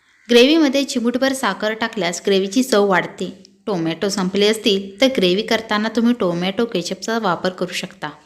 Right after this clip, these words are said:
ग्रेव्हीला चांगला रंग येण्यासाठी पिकलेलेच टोमॅटो वापरत. आलं लसणाची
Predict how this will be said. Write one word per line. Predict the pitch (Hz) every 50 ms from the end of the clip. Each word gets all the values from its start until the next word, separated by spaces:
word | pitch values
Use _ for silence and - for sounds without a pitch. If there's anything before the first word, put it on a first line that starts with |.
| _ _ _ _ _ _ _ _ _ _ _ _ _ _ _ _ _ _ _ _ _ _ _ _ _ _ _ _ _ _ _ _ _ _ _ _ _ _ - 214
ग्रेव्हीला | 254 240 240 254 285 294 339 320
चांगला | 330 285 233 214 208 214 226 226
रंग | 214 208 202 202 202 196
येण्यासाठी | 196 196 190 185 175 175 180 185 - 208 202 - 190 170 170 180 - -
पिकलेलेच | 214 196 - 180 170 175 196 226 247 - -
टोमॅटो | 240 196 175 170 170 170 180
वापरत. | 170 160 151 - - - - - - - - _ _ _ _ _ _ _ _ _ _ _ _ _ _ _ _ _ _ _ _ _ _ _ _ _ _ _ _ _ _ _ _ _ _ _ _ _ _ _ _ _ _ _ _ _ _ _ _ _ _ _ _ _ _ _ _ -
आलं | 233 233 220 202 196
लसणाची | 190 190 185 185 - 196 185 185 190 190 226 196 170 - - - - _